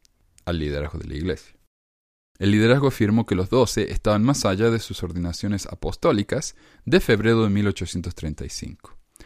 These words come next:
La revelación de marzo de mil ochocientos treinta y cinco, dando autoridad semejante a la de la primera presidencia, y la revelación de julio de mil ochocientos treinta y siete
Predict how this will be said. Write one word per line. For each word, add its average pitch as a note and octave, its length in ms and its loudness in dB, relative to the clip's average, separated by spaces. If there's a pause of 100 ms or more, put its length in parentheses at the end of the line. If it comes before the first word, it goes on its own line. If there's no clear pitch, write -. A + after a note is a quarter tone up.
(340)
La F2+ 120 0
revelación F#2 500 2
de G#2+ 60 4
marzo A2+ 400 2
de F2 80 -2
mil F2+ 180 0
ochocientos F2+ 420 -6
treinta G2 300 -4
y A#2 40 0
cinco, C3 440 -2
dando G2+ 240 2
autoridad F2+ 480 0
semejante F#2 840 -2
a F#2 100 -4
la E2+ 140 0
de E2 80 -2
la D#2 100 -6
primera F#2 380 0
presidencia, F2+ 920 -2
y F#2 100 -4
la F2+ 120 0
revelación E2 600 -2
de G#2+ 60 2
julio A#2 440 2
de F2 60 -2
mil G2+ 160 0
ochocientos F#2+ 480 -4
treinta E2+ 340 -8
y D2+ 40 -8
siete B2+ 540 0